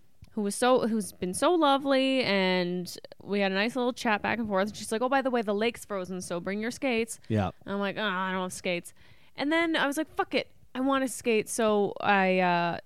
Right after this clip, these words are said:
Speaker 1: Canadian Tire was having a sale on skates, and we, it was so last minute, so I was trying to do curbside pickup, but it was like, "It won't be ready until the next day," which was the day we were driving here.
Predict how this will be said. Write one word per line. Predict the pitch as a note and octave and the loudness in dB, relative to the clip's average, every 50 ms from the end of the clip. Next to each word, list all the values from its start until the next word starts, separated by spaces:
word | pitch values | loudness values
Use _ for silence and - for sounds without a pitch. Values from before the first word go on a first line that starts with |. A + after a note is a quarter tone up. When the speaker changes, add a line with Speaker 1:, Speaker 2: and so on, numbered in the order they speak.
| - - | -14 -8
Speaker 1:
Canadian | - A#3 A3+ A#3+ B3+ C4 B3 A3 | -4 -2 0 0 0 0 -2 -2
Tire | A3+ A3+ G#3+ G#3 | 0 0 0 0
was | G3+ G3+ | 0 -2
having | - G3 F3+ F3 | -2 -2 -4 -4
a | F#3 | -4
sale | - - B3 A#3+ B3+ A#3+ | -2 -2 0 0 0 0
on | A#3 A3+ A3+ | 0 -2 -2
skates, | A#3 - G3+ F3+ F3+ F3+ - - - - - - - - - | -2 -2 -2 -2 -2 -2 -6 -10 -20 -20 -20 -20 -20 -20 -12
and | - - G3+ G3 G3 G3 G3 G3 G3 F3+ - - - - - - - - - - - - - - - - - - - - - - - - - - - | -4 -2 0 2 2 0 0 0 -2 -4 -6 -8 -14 -20 -20 -20 -20 -20 -20 -20 -20 -20 -20 -20 -20 -20 -20 -20 -20 -20 -20 -20 -20 -20 -20 -20 -10
we, | - A3 B3 B3 A3+ | -2 0 0 0 2
it | - | 2
was | B3 A#3 - | 0 0 4
so | - B3 B3 | 4 4 4
last | A#3 A3 G#3+ A3+ - - | 6 4 2 2 2 -2
minute, | D4 D#4 D4 C4 | 0 0 0 0
so | - B3 | 0 -2
I | |
was | A#3 - | -2 -2
trying | - C4+ C4 B3+ | -2 -2 -2 -2
to | A#3+ | -2
do | A#3+ G3+ | -2 -4
curbside | - - B3+ A#3 A3+ - A3+ G3 F3+ | -4 -2 -2 -2 0 0 -2 -2 0
pickup, | - C4+ C#4+ - A3+ G3+ | -2 -4 0 0 0 0
but | - G3 | 2 0
it | F#3 | 0
was | F3 F3+ - | 0 -2 -2
like, | F#3 E3+ | -2 -2
"It | F3+ G#3 | 0 0
won't | A3 A3 G#3+ | 0 0 0
be | A3+ G#3 | 0 0
ready | G3 G3+ F#3+ F#3 F#3 | 2 2 2 2 0
until | F3 F3+ - G3+ E3+ E3 - - | -2 -4 -4 -4 -4 -4 -6 -6
the | - G3 F#3+ F3+ F#3+ | -8 -6 -2 -2 0
next | F#3 F3 F3+ - - | 0 0 -2 -4 -4
day," | F3 D#3+ | -4 -2
which | D#3+ D#3+ E3+ - | -2 -4 -4 -6
was | F3+ F3+ | -8 -6
the | - F#3+ | -6 -4
day | E3+ E3+ D#3 | -2 -2 -2
we | - D3 D3 | -2 -4 -8
were | E3 | -4
driving | - D4+ D#4+ D#4+ B3 A3 G3+ | 2 2 2 2 2 0 -2
here. | G3 E3+ D#3 | -2 -2 -4